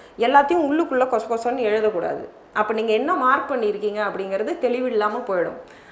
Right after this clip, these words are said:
அப்போ மேப் மார்க் பண்ணும்போது, for example, உங்களுக்கு இது ரெண்டுமே தெரியும், ரெண்டும் ஒரே இடத்துல வருது, ஆனா அதை எப்படி மார்க் பண்றது அப்படின்னு தெரியல அப்படின்னாக்கா,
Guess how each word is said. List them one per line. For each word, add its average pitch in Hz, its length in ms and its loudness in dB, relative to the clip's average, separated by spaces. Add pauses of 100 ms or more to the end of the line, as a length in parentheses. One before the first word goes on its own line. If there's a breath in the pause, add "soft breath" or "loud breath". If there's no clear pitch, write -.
அப்போ 202 640 2
மேப் 302 380 2
மார்க் 233 360 0
பண்ணும்போது, 190 340 -4
for 214 180 -4
example, 208 420 -2
உங்களுக்கு 214 420 -4
இது 185 60 -2
ரெண்டுமே 269 500 0
தெரியும், 196 440 -2 (300 loud breath)
ரெண்டும் 254 360 0
ஒரே 285 320 4
இடத்துல 233 300 0
வருது, 196 400 -2 (180 loud breath)
ஆனா 208 180 -4
அதை 196 160 -2
எப்படி 196 220 -6
மார்க் 196 380 -6
பண்றது 175 480 -6 (100)
அப்படின்னு 240 440 0
தெரியல 214 420 2 (340)
அப்படின்னாக்கா, 190 680 0